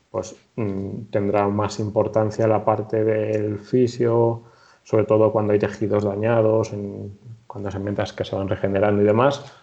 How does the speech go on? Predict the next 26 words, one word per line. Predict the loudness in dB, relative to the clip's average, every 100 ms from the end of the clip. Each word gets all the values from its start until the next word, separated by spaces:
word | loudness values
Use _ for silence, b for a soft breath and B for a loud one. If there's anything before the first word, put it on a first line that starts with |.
| B B B -16
Sí | 0 4 6
que, | 6 6
como | 4 2 4
te |
decía, | 2 4 2 2
nosotros | 0 -4 -4
lo | -2
planificamos | -2 -4 -4 -2 -2 -2
todo | -2 -2
juntos. | 0 0 0 -2 -6 _ _
O | -12
sea, | -10 -8 -10 -10 -12 -14 -14
no | -12 -10 -4 -2 0 0
hay | -2 0 0
nada | 2 4 4 4
que | 2
el | -2
jugador | -2 -2 0 0 2
haga | 2 2 0 B B _ -2
que | 0 0 0 0
conmigo, | 0 2 2 2 2
que | 0
el | -4
fisio | -2 -2 -2
no | -2
sepa, | 0 0 2